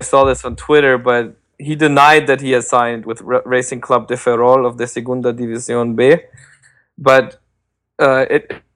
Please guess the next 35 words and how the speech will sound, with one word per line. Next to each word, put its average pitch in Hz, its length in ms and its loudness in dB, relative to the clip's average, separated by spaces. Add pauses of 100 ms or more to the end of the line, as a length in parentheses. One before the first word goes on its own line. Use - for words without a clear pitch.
it, 139 100 -6
it's 214 180 2
possible 151 520 2
that 127 160 -2
he'll 131 160 -4
end 123 200 -6
up 131 180 -4
there, 113 360 -6 (300)
but, 113 240 -8 (160)
uh, 107 300 -10
it 131 200 -16
still 190 260 2
remains 135 460 0
to 135 80 -8
be 120 140 -4
seen. 117 460 -2 (440)
Hopefully 202 420 4
he'll 160 140 6
find 143 340 0
a 135 40 -2
good 135 240 -4
club 139 280 0
and 120 240 -10
continue 135 500 -8
his, 120 360 -8
uh, 113 280 -4
development 120 640 2
in 113 120 -8
Europe, 120 400 -2 (120)
because 117 540 -4 (160)
we 123 260 -4
still 123 340 2
have 117 180 0
a 113 60 -2
lot 117 680 0